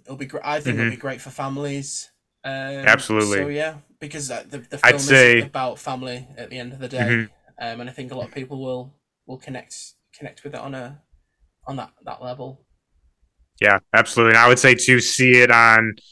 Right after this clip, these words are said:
Speaker 2: the biggest screen you can, like, that you can possible, 'cause, like, we were talking about, the animation is just so, so good. So I would highly recommend to try and see it on, like, a big screen, like, maybe imax or something. That would be,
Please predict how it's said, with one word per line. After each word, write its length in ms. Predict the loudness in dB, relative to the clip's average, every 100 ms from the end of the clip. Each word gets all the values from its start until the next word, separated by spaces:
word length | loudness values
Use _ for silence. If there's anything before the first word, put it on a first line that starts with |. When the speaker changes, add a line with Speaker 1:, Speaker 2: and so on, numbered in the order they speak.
| _ _
Speaker 2:
the 80 | -4
biggest 380 | 2 4 4 2
screen 380 | 4 6 6 4
you 80 | 0
can, 480 | 2 4 4 4
like, 220 | 4 2 4
that 160 | 2 2
you 60 |
can 260 | 2 2 4
possible, 720 | 6 4 4 -2 -6 -4 -4
'cause, 180 | -2 0
like, 180 | 2 2
we 60 | 0
were 160 | 0
talking 240 | 4 4 4
about, 240 | 2 2
the 60 | 2
animation 760 | 4 4 2 2 2 2 0
is 140 | 0 -2
just 380 | -4 -4 -2 4
so, 200 | 6 6
so 300 | 2 0 0
good. 300 | 0 0 0
So 340 | 0 0 0 -6 -18 -14 -2
I 160 | 0 2
would 100 | 0
highly 460 | 6 8 8 8 8
recommend 500 | 6 6 4 4 4
to 60 | 0
try 260 | 4 4
and 100 | 4
see 220 | 0 -2 2
it 100 | 4
on, 160 | 4
like, 160 | 2 0
a 60 |
big 240 | 0 0 -2
screen, 320 | -2 -2 0
like, 180 | -2 0
maybe 220 | -2 -2
imax 580 | 2 4 4 6 4 2
or 80 | 0
something. 520 | 2 0 2 0 2
That 180 | 4 4
would 120 | 2
be, 320 | -4 -6 -6